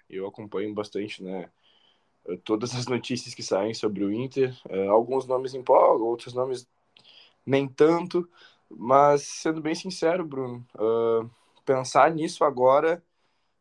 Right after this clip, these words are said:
é, é até um pouco de, de, de precipitação, eu acredito, porque, é, por mais que o Maurício esteja um pouco mais aberto a isso e, e dê esse indicativo, e,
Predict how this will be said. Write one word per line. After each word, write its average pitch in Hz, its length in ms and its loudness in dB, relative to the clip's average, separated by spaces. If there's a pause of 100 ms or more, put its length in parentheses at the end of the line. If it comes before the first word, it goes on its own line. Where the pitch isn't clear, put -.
(120)
é, 107 580 -6
é - 40 -6
até 120 220 -8
um 131 120 -6
pouco 151 260 -10
de, 147 420 -4
de, 131 720 -4
de 127 100 -14
precipitação, - 680 2
eu 160 160 6
acredito, 147 540 -4
porque, 135 640 -2 (840)
é, 95 200 -10 (360)
por 147 120 -4
mais 147 220 2
que 139 600 -2 (160)
o - 60 -12
Maurício 127 420 4
esteja 147 400 -2
um 139 80 -6
pouco 131 240 -6
mais 127 460 4
aberto 123 460 4
a 113 60 0
isso 127 300 -6
e, 110 140 -6
e 98 220 -16
dê 113 220 -4
esse 131 140 -12
indicativo, 127 580 -4
e, 113 160 -6